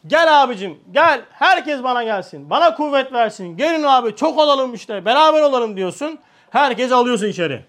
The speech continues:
Kemiyet artıyor, keyfiyet düşüyor. Kemiyet arttıkça sen birebir ilgilenemediğinden dolayı, davanın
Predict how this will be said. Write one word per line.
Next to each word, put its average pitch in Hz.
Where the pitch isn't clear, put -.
Kemiyet 269
artıyor, 262
keyfiyet 240
düşüyor. 240
Kemiyet 277
arttıkça 247
sen 226
birebir 240
ilgilenemediğinden 233
dolayı, 160
davanın 226